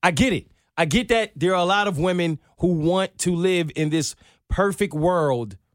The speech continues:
where you can always feel comfortable and safe, and it shouldn't really matter what you do or do not do.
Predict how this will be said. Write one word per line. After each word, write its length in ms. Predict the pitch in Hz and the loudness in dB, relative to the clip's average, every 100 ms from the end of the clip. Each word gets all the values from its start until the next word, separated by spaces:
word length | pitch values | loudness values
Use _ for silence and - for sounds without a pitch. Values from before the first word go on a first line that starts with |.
| - | -6
where 600 | 127 160 143 131 127 - _ _ _ - | -2 0 0 0 -4 -6 _ _ _ -2
you 160 | 170 | 0
can 180 | 175 185 - | 0 -2 0
always 580 | 185 196 196 190 185 - | 0 2 0 0 -2 -2
feel 220 | 180 170 | 0 0
comfortable 560 | 151 196 151 180 180 175 | 0 0 0 0 0 0
and 140 | 160 | -2
safe, 520 | - 185 170 147 - _ _ - | -2 0 0 -2 -8 _ _ -4
and 160 | 151 165 | -2 0
it 100 | 147 | 0
shouldn't 400 | - 208 185 180 | 0 0 0 0
really 260 | 190 180 | 0 0
matter 680 | 170 175 175 170 139 120 117 _ _ | 0 2 2 0 0 -2 -8 _ _
what 280 | 113 185 165 | -2 -2 0
you 140 | 175 | -2
do 200 | 147 190 | 0 2
or 160 | 180 160 | 2 0
do 200 | 139 170 | 0 0
not 280 | 185 160 107 | 0 -2 -2
do. 360 | 185 123 104 | 0 0 -4